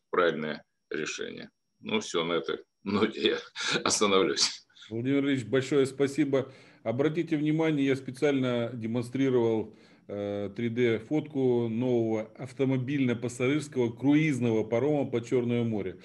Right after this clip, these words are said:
Speaker 2: В действительности Владимир Ильич активно участвовал, э, в обсуждении этих концептов,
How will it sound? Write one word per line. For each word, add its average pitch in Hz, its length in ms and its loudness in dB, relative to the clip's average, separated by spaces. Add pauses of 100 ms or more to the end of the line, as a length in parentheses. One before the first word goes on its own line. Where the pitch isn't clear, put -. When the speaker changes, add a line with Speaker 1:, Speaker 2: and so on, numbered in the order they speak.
(300)
Speaker 2:
В - 40 -20
действительности 165 460 2
Владимир 143 300 2
Ильич 139 260 -2
активно 135 440 0
участвовал, 120 640 0 (340)
э, 104 200 -2
в 107 80 0
обсуждении 123 580 0
этих 113 220 -6
концептов, 135 680 -2